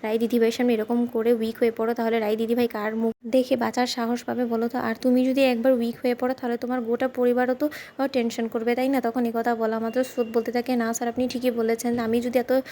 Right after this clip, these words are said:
সহজে উইক হয়ে পড়ি, তাহলে আমার গোটা পরিবারকে কে দেখবে বলুন তো? এখন রায় দিদিভাই বাড়ি ফেরার পরও তো আমাকেই আমার গোটা পরিবারকে সামলাতে হবে, নয়তো বা কে সামলাবে বলুন?" তখন স্রোতকে সার্থক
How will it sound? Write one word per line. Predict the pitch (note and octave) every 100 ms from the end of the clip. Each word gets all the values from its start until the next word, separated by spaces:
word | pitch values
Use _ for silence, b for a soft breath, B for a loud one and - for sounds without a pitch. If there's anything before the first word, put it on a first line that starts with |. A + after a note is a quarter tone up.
| B B
সহজে | C4 B3 A#3+ B3+
উইক | A#3 A#3
হয়ে | C4
পড়ি, | A#3+ B3+
তাহলে | B3+ A#3
আমার | A#3+ B3
গোটা | A#3 B3
পরিবারকে | B3 A#3 A#3 A3+ B3+
কে | B3 A#3+
দেখবে | A3+ A3 A3+
বলুন | A3+ A#3
তো? | A#3+
এখন | A#3 B3
রায় | A#3 A3+
দিদিভাই | A#3 B3 A#3+
বাড়ি | A3 A3+
ফেরার | B3 A#3 A#3
পরও | A#3 A3
তো | A#3
আমাকেই | A#3+ A3+ B3+
আমার | B3 A#3+
গোটা | A3+ A#3
পরিবারকে | A3+ A3 A3+ B3+
সামলাতে | A#3+ G#3+ G#3+ A#3
হবে, | A#3
নয়তো | G#3+ A3+
বা |
কে | B3 C4
সামলাবে | B3+ G#3+ G#3+ G#3+
বলুন?" | A3 A#3+ C#4+ B B B B B B3+
তখন | A#3+ - C4 C4
স্রোতকে | - B3 A#3 - - C4+
সার্থক | B3+ A#3